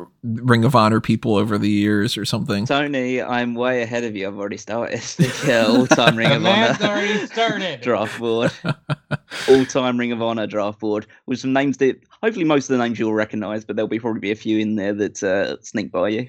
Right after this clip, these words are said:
Speaker 2: But that'll be between me and Rob to decide.
Speaker 1: Yeah, that, uh, maybe that could be coming up next week or the week after. I don't know.
Speaker 2: Hey, it is, it is topical now.
Speaker 1: Yeah,
Speaker 2: Ring of
Speaker 1: it's
Speaker 2: Honor
Speaker 1: out
Speaker 2: has
Speaker 1: of
Speaker 2: finally
Speaker 1: nowhere.
Speaker 2: been
Speaker 1: It's completely
Speaker 2: Ring of
Speaker 1: topical.
Speaker 2: Ring of Honor for the first time since that M S G show in twenty, uh,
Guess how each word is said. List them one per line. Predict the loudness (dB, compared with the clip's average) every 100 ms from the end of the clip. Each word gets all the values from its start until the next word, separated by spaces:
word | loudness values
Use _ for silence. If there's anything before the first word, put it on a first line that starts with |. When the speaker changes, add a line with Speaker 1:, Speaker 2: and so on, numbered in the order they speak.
| 0
Speaker 2:
But |
that'll | 2 4
be | 2
between | -2 -2 -6 -6
me |
and | -6 -6
Rob | -10
to | -10
decide. | -12 -10 -12 -14 _ _ _ _ -12
Speaker 1:
Yeah, | -6 -4 -4 -6 0
that, | 4 4 2 _ _ -2
uh, | 0 2
maybe | 0 0 2 2
that | 0 -2 -6
could | -2
be | 0
coming | 2 2
up | 2 -2 _ _ _ _ _ -12
next | -6 0 0 2
week | 2 4
or | 6
the | 6
week | 6
after. | 4 2 2 0 0 _ _ _
I | -2
don't | 0
know. | 2 2
Speaker 2:
Hey, | 2
it | 0 0
is, | 0 2
it | 2
is | 4
topical | 2 0 0
now. | -2 -2 -4 _ -2
Speaker 1:
Yeah, | 4 6 4
Speaker 2:
Ring | 4 4
of |
Speaker 1:
it's | 6
Speaker 2:
Honor | 6
Speaker 1:
out | 6
Speaker 2:
has |
Speaker 1:
of | 6
Speaker 2:
finally | 6 8
Speaker 1:
nowhere. | 8 8
Speaker 2:
been | 6
Speaker 1:
It's | 6
completely | 6 6 6 6
Speaker 2:
Ring | 6
of | 6
Speaker 1:
topical. | 4 -2 -4 -6 _ -8
Speaker 2:
Ring | 0 2
of | 4
Honor | 2 2
for | -2
the | -2
first | 0 0 0
time | -2 -2
since | -4 -2
that | 0
M | 0
S | -4 -2
G | -4
show | -4 -2 -2
in | -2 -6
twenty, | -6 -4 -2 -2
uh, | -2